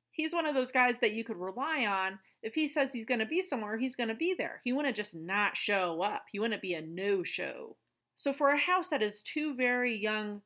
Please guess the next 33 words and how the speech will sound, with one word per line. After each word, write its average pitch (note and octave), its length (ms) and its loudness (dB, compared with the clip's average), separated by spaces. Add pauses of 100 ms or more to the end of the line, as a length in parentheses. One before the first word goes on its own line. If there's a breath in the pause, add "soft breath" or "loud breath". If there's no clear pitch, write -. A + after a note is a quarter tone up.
children F3+ 580 -2
and F#3 140 -6
two C4 180 -2
adults, G3 540 0
it's, - 300 -8 (280)
again, A#3+ 400 4
eerily A#3+ 420 2
quiet. F3 520 0 (340)
She B3+ 220 -6
peeks F4+ 440 -4
through C4+ 220 -2
the B3 80 0
window G3 540 -2 (440 loud breath)
and A3 320 4
she B3 140 0
sees B3 340 -2
Dorothy's G#3 640 -2 (220)
tiny, A#3+ 600 -4 (220)
lifeless G3+ 560 0
body E3+ 560 -2
covered C#4 420 0
with B3 220 -6
blood E3+ 460 -2 (180)
lying C4+ 480 -2
on A3+ 200 2
the C4 60 0
floor. F#3+ 680 -2 (500)
Upon E4 380 0
investigation, G#3 880 -2 (180)
authorities C#4 720 0
find G3+ 300 -2
a F#3 40 -4
clock - 540 -6